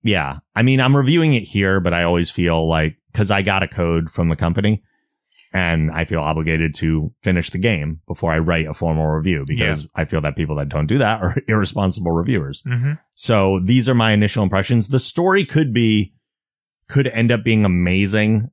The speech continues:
Speaker 1: and I will come back and let you guys know if that's the case.
Speaker 2: Yeah.
Speaker 1: But if you hear nothing further on this game from me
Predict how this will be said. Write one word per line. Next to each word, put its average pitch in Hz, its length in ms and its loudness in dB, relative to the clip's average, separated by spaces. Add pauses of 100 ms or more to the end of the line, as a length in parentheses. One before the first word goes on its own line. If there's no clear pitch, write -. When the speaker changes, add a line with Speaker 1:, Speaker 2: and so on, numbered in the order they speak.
Speaker 1:
and 87 200 -2
I 85 160 0
will 85 540 0
come 90 220 0
back 85 260 -2
and 85 100 -2
let 85 120 -4
you 85 120 -2
guys 80 300 0
know 80 220 0
if 78 100 -4
that's 78 300 -6
the 78 100 -8
case. 90 480 -4
Speaker 2:
Yeah. 110 240 -2 (320)
Speaker 1:
But 95 100 0
if 95 120 -2
you 95 120 0
hear 113 260 0
nothing 101 480 2
further 107 320 0
on 107 160 2
this 104 160 -2
game 92 260 0
from 117 220 0
me 123 260 0